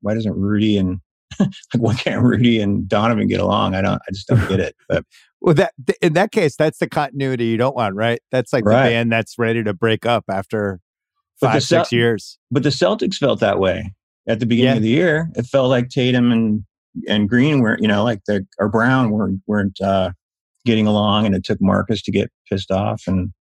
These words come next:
Speaker 1: yell at him, and, uh, you know, and, and it's gotta, it's gotta be great having Al Horford, and the coach seems great too. Seems like they respond to that guy,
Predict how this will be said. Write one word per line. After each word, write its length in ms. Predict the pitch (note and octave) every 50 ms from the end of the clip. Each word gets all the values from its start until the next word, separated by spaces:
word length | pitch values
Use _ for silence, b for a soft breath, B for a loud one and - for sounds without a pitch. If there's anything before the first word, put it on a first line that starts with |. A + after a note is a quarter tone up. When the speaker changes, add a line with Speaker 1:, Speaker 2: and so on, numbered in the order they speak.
| _ _ _ _ _ _ _ _ _ _ _ _ _ _ -
Speaker 1:
yell 260 | - F#2+ G2 G#2 G2
at 160 | G2 G2+ G#2
him, 220 | G#2+ A2 A2 G2+
and, 240 | F#2+ F#2+ G2 G2 F#2+ -
uh, 100 | - - - -
you 80 | A#2 G2
know, 160 | F2 F#2 F2+ - _ _ _ -
and, 120 | A#2+ C3 C#3
and 80 | A#2+
it's 160 | C#3+ C#3+ B2 -
gotta, 220 | E3 D3+ D3 C3 A#2
it's 220 | - A2 - A#2 -
gotta 200 | - D3 C3 A#2
be 60 | A2
great 280 | G#2+ A2 G#2+ G2+ G#2+
having 200 | A2 G2+ G2 G2+
Al 220 | F#2+ F#2+ G2 G2+ G#2+
Horford, 320 | A2 G#2+ G#2+ A2 G#2+ G#2+ -
and 140 | A#2 A#2
the 80 | A2 G#2
coach 320 | - - C#3 D3+ D3 - -
seems 260 | - A2+ G2+ F#2 F#2+
great 320 | - F#2+ G2 G2 G2 G2 -
too. 260 | - A#2 G#2+ G#2 G2+
Seems 220 | F#2 - G#2+ G#2+
like 140 | A2 G2+ -
they 80 | G2 G2
respond 400 | F#2+ F#2+ - - - F#2+ G2+ G2+
to 40 | F#2+
that 220 | G2 G2+ G2 F#2
guy, 180 | F#2 F2 F2+